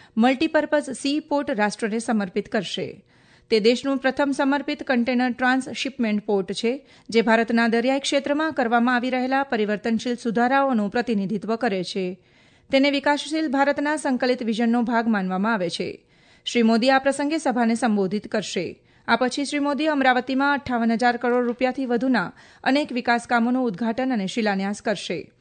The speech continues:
શ્રી મોદી આંધ્રપ્રદેશમાં સાત રાષ્ટ્રીય ધોરીમાર્ગ પ્રોજેક્ટનું ઉદ્ઘાટન પણ કરશે. આ પ્રોજેક્ટ માર્ગ સલામતીને વધુ વેગ આપશે અને રોજગારીની તકોનું સર્જન કરશે. શ્રી મોદી કનેક્ટિવિટી અને ક્ષમતા વધારવા માટે રેલવે પ્રોજેક્ટ્સ પણ રાષ્ટ્રને સમર્પિત કરશે. તેઓ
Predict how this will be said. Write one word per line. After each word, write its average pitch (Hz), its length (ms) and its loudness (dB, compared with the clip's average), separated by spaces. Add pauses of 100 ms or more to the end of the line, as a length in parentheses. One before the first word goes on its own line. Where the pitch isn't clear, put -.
(420)
શ્રી 269 100 2
મોદી 277 260 4
આંધ્રપ્રદેશમાં 294 840 2
સાત 262 300 0
રાષ્ટ્રીય 240 380 0
ધોરીમાર્ગ 254 460 2
પ્રોજેક્ટનું 220 460 -2
ઉદ્ઘાટન 196 380 -4
પણ 185 180 -4
કરશે. 175 480 -6 (300)
આ 233 140 4
પ્રોજેક્ટ 240 460 2
માર્ગ 240 340 2
સલામતીને 262 640 0
વધુ 220 280 -2
વેગ 196 240 0
આપશે 185 360 -2
અને 196 320 -4 (260)
રોજગારીની 220 580 2
તકોનું 214 360 -2
સર્જન 202 400 -2
કરશે. - 560 -8 (600)
શ્રી 254 140 0
મોદી 254 280 2
કનેક્ટિવિટી 285 640 0
અને 302 220 0
ક્ષમતા 285 380 0
વધારવા 269 400 2
માટે 269 320 0
રેલવે 233 300 2
પ્રોજેક્ટ્સ 233 400 -2
પણ 196 200 -2
રાષ્ટ્રને 214 400 0
સમર્પિત 202 460 -4
કરશે. 190 320 -4
તેઓ 208 360 0